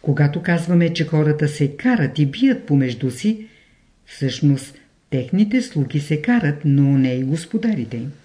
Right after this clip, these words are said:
Като карат автомобилите си, слугите се карат помежду си, кой от двата автомобила да мине пръв. Кой ще отстъпи?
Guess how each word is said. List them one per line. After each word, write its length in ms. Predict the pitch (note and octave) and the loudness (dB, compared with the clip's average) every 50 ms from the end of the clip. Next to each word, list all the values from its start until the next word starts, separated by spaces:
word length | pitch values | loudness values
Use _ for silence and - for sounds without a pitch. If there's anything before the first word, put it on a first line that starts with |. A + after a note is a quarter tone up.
| _ _ _ _ _ _ _ _ _ _ _ _ _ _ _ _ _ _ _ _ _ _ _ _ _ _ _ _ _ _ _ _ _ _ _ _ _ _ _ _ _ _ _ | _ _ _ _ _ _ _ _ _ _ _ _ _ _ _ _ _ _ _ _ _ _ _ _ _ _ _ _ _ _ _ _ _ _ _ _ _ _ _ _ _ _ _
Като 240 | - G#3 G#3 B3+ B3 | -4 -2 -2 -2 0
карат 400 | - A#3+ F3+ C3 B2 B2 - D3 | 0 0 2 2 0 -2 -2 -2
автомобилите 760 | D3 C#3+ - F#3 G3+ A3 G#3+ A#3 B3+ E3+ C3+ B2+ C3 C#3 | -2 -2 0 2 4 4 4 4 4 2 2 0 0 -4
си, 360 | A2+ - - G3+ G#3+ G#3 - - - _ | -6 -4 -2 -2 -2 -2 -6 -14 -20 _
слугите 500 | - - - C#3+ C3+ A2+ C3+ C3 - D3+ | -20 -4 -2 0 0 2 0 -2 0 -2
се 160 | C#3+ E3 D#3 D3+ | -2 -2 -2 -2
карат 340 | - C3+ C3+ D3 D3 - | 0 0 0 0 0 0
помежду 420 | - D#3+ D#3 D3 C#3 - C3+ C#3 D3 | 2 4 4 4 4 2 2 0 0
си, 340 | C#3+ - A3 A3 - - - - _ | 2 2 0 -2 -2 -8 -18 -20 _
кой 240 | _ _ D3+ C#3+ E3 | _ _ 2 4 4
от 180 | A3 A#3+ F#3+ D#3+ | 4 2 2 0
двата 260 | D3 D#3 D3+ - A3 A3 A3 F#3+ | 0 -2 0 2 4 4 4 4
автомобила 600 | E3 - - E3+ D#3 C#3+ B2+ A2+ B2+ B2+ C#3 F#3+ F#3 | 2 -2 0 2 2 2 2 2 0 0 0 0 2
да 120 | F3+ E3 | 2 0
мине 320 | B2 C3 C3 D3+ F3 E3+ | 2 2 2 0 0 0
пръв. 180 | - - C3 A2 - - _ _ _ _ _ _ _ _ _ _ _ _ _ _ _ _ _ _ _ _ _ _ _ _ _ _ _ _ _ _ | -2 -4 -4 -4 -6 -14 _ _ _ _ _ _ _ _ _ _ _ _ _ _ _ _ _ _ _ _ _ _ _ _ _ _ _ _ _ _
Кой 180 | _ - B2 A#2+ | _ -8 -8 -8
ще 180 | - - - A#3+ | -6 -4 -2 -2
отстъпи? 500 | A3 - - - B2+ A2 - - - | -2 -4 -8 -12 -14 -14 -14 -18 -20